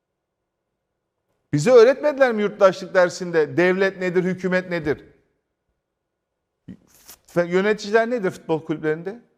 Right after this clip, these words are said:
Yolcu. Dönemlerimiz vardır, gideriz. Kim hancı? Taraftar. E, hükümetlerde, siyasette de böyledir.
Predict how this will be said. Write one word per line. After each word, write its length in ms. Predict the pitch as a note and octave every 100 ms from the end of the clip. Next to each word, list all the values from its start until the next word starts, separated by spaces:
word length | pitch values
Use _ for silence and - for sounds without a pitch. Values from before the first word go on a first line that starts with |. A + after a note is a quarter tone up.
| _ _ -
Yolcu. 360 | F#3 E3 G#2 G2+ _ _ _ _ -
Dönemlerimiz 580 | G3+ G3 G3+ G3+ F#3+
vardır, 320 | D#3 C#3 F#3 E3+
gideriz. 320 | E3 C3 A#2
Kim 180 | A#3+ G#3+
hancı? 400 | F3 D#3 G3+ G#3 - _ _ _ _ _ _ _ _ _ _
Taraftar. 500 | - F3+ F3 - G#2+ - _ _ _ _ _ _ _
E, 60 | C#3+
hükümetlerde, 640 | D#3+ F3+ G#3 G#3+ A3 A3+
siyasette 540 | G3 G#3+ G#3 A3 A#3 A#3
de 100 | A3+
böyledir. 440 | G#3 F#3+ G3+ G3+